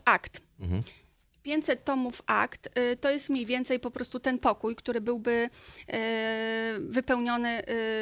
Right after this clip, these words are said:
Speaker 1: y, teczkami po prostu z dokumentami. Kto jest w stanie, jeden sędzia jest w stanie przygotować się do procesu takiego, gdzie mamy po prostu na samym po prostu wejściu sprawy do sądu,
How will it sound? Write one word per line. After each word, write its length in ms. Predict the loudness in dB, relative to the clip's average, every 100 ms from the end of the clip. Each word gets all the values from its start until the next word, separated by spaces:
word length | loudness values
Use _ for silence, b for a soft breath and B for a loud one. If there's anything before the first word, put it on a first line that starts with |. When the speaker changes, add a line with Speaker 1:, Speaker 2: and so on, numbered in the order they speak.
| -4
Speaker 1:
y, 40 |
teczkami 560 | -4 -4 0 2 2 0
po 120 | -4
prostu 300 | -4 -6 -6
z 60 | -6
dokumentami. 680 | -6 -4 -6 -4 -2 -2 -4 B B B B B
Kto 260 | -6 2 4
jest 260 | 4 2
w 40 | -6
stanie, 400 | 0 0 2 2
jeden 340 | 2 4 2
sędzia 440 | 0 -2 -2 -2 0
jest 320 | 0 0 -4
w 60 |
stanie 580 | -12 2 4 4 2 -2 -8 _
przygotować 640 | -8 -4 -2 0 0 0
się 120 | -2
do 120 | -4 -6
procesu 840 | -6 0 2 2 0 0 0 -2 -6 -6
takiego, 560 | -4 0 0 2 2 B B B
gdzie 480 | -8 0 4 4 2 B B -2
mamy 280 | 2 4 2
po 120 | 0
prostu 420 | -2 -2 -2 -4 -6 _ -4
na 440 | 2 4 4 2 -2
samym 360 | 0 2 4 2
po 120 | 0
prostu 920 | -2 -4 -2 0 0 2 2 2 0 2
wejściu 380 | 2 2 -4 -8
sprawy 380 | 2 2 4
do 120 | 0 -2
sądu, 540 | 0 0 2 0